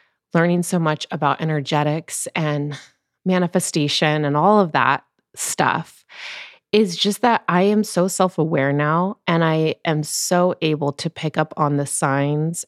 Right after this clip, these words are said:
and pick up the areas of resistance so quickly. Whether I act on them or not is another story, <laughs>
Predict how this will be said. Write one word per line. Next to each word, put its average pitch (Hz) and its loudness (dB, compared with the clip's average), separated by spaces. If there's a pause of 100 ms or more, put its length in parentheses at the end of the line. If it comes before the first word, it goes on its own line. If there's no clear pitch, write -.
and 147 0 (680)
pick - -4
up 170 -2
the - 0
areas 156 0
of 160 -2
resistance 151 -2
so 160 -2
quickly. 202 -2 (360)
Whether 165 4
I 147 -2
act 233 0
on 190 4
them 160 2
or 151 0
not 147 0
is 160 -6
another 165 0
story, - -2 (360)
<laughs> - -20